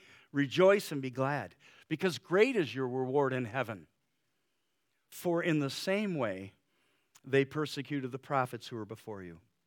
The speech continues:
Sue and I have learned a saying that we've kind of applied.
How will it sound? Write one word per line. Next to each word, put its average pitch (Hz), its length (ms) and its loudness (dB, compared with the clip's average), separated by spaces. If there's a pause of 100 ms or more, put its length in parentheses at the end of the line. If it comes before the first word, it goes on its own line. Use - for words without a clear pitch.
(1300)
Sue 233 300 2
and 196 80 6
I 165 120 8
have 151 200 2
learned 147 300 0
a 127 60 -2
saying 113 560 -2
that 117 200 -2
we've 117 180 -8
kind 123 220 -2
of 113 120 -6
applied. 104 480 -4